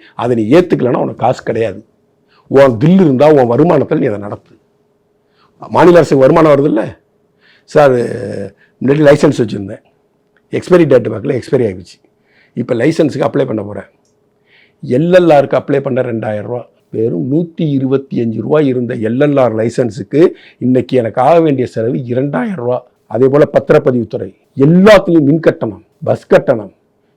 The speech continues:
எல்லாத்தையும் உயர்த்திட்டீங்க. அந்த பணத்தெல்லாம் வச்சு என்ன பண்ணுறீங்க? மருமகனுக்கு மூணு கோடி ரூபாய்க்கு வாட்ச் வாங்கி தரீங்களா? அந்த பணத்தெல்லாம் வச்சு எஜுகேஷன் பண்ணுங்க. நான்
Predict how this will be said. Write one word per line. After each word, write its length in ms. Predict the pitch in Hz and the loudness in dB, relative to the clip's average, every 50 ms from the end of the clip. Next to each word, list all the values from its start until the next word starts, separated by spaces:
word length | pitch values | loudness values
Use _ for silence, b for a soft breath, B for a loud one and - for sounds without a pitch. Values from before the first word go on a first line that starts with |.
| _ _ | _ _
எல்லாத்தையும் 760 | - 117 123 147 185 214 233 240 254 220 214 - 262 247 202 | -8 -6 -4 -2 -2 -2 -2 0 2 0 2 2 2 4 6
உயர்த்திட்டீங்க. 500 | 175 185 170 - 180 143 135 131 113 101 98 - _ _ _ _ _ _ _ _ _ _ - | 6 4 4 2 0 -2 -2 -4 -4 -4 -6 -12 _ _ _ _ _ _ _ _ _ _ -6
அந்த 120 | 127 127 - | -4 -4 -2
பணத்தெல்லாம் 280 | - 135 156 - 180 175 | -2 -4 -2 -2 -2 -2
வச்சு 200 | 151 156 139 135 | -2 -2 -2 0
என்ன 100 | 143 151 | 0 0
பண்ணுறீங்க? 380 | 143 139 120 117 123 113 117 117 127 131 - _ _ _ _ _ _ _ _ - | -2 -2 -4 -6 -6 -8 -8 -10 -12 -16 -20 _ _ _ _ _ _ _ _ -6
மருமகனுக்கு 520 | - 123 135 156 175 165 151 139 123 120 123 | 2 4 4 6 6 6 4 4 4 4 4
மூணு 120 | 139 143 131 | 4 4 4
கோடி 160 | 120 113 117 | 2 2 2
ரூபாய்க்கு 220 | 117 127 131 127 | 2 2 2 2
வாட்ச் 200 | 120 131 131 - | 0 0 2 0
வாங்கி 140 | 131 117 98 104 | -2 -2 -4 -6
தரீங்களா? 320 | 90 85 82 85 90 92 95 - _ | -12 -12 -14 -16 -16 -16 -18 -20 _
அந்த 200 | - 113 120 123 139 - | -12 -8 -4 -2 -2 0
பணத்தெல்லாம் 360 | 127 139 151 160 180 190 - - | 0 0 2 2 2 2 2 0
வச்சு 140 | - - 247 - | 0 2 2 2
எஜுகேஷன் 640 | 165 180 202 196 156 - 156 131 110 - - 117 110 104 92 - | 2 4 2 0 0 0 -2 -2 -4 -4 -6 -8 -8 -8 -10 -10
பண்ணுங்க. 280 | 123 110 110 101 110 147 190 196 131 - _ _ _ _ _ _ _ _ _ _ _ | -8 -8 -8 -6 -6 -8 -8 -8 -10 -16 _ _ _ _ _ _ _ _ _ _ _
நான் 200 | - 104 107 117 | -8 -8 -8 -8